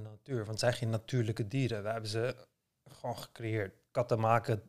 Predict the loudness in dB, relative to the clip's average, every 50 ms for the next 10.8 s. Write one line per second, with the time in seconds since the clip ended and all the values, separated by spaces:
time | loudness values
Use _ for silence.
0 | _ _ _ _ _ _ _ _ -6 -4 -4 -4 -10 _ -6 -4 -2 2 4 4
1 | 6 6 6 4 4 4 4 4 4 2 0 -2 -2 -2 -2 -8 -12 -12 _ -6
2 | -6 -4 -4 -6 -10 -14 -18 -12 -8 -6 -4 -2 -2 -4 -4 -6 -8 -12 -10 -12
3 | -14 -8 -8 -6 -6 -6 -8 -8 -8 -8 -10 -12 -14 -18 -18 -20 -18 _ -18 -16
4 | -14 -8 -6 -4 -4 -4 -6 -8 -14 -20 -20 -20 -20 _ _ _ -2 0 2 4
5 | 6 6 6 6 6 6 6 6 6 6 6 4 2 6 6 6 6 6 2 0
6 | 0 0 0 0 0 -2 -4 -8 -14 _ _ _ _ _ _ _ _ -8 -6 -4
7 | -2 0 2 2 4 4 2 2 2 2 0 0 -2 -6 -6 -6 0 0 0 0
8 | 0 -4 -6 -4 -4 -8 -8 -8 -4 -2 -2 -2 -2 -4 -6 -10 -12 -12 -12 -12
9 | -10 -6 -4 -4 -4 -2 -2 0 0 0 0 0 -2 0 -2 -4 -4 -4 -6 -6
10 | -6 -6 -12 -14 -16 -12 -6 -2 0 0 0 0 2 2 2 2